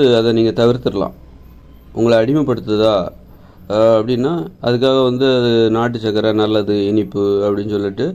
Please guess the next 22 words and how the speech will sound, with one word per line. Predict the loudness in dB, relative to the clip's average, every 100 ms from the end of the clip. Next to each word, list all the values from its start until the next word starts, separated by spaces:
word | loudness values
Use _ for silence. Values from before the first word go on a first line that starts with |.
| -12 -20 -16 -4
அதை | 0 2
அடிமைப்படுத்து-, | 2 4 2 2 0 2 2 2
எந்த | 2 0 0
உணவா | 0 2 2
இருந்தாலும் | 0 -2 -2
சரி. | -4 -4
இப்ப | -4 -6 0
தேன் | 0 2 0
கூட | -2 -2
தான் | -2
இருக்கு, | -2 -2
அது | 0 0
உங்களை | 0
அடிமைப்படுத்துது. | 0 0 -2 -4 -4 -6 -8 -14 -20 -20 -2
தேன் | 0 2
இனிப்பா | 0 -2 -2 -4
தான் | -2 -6
இருக்கு. | -8 -12 -12 -20 -20 -20 -20 -12
ஆனா | 0 4 4 2
தேனை | 0 2 2 0
யாரும் | 0 0 0 0
வந்து | 0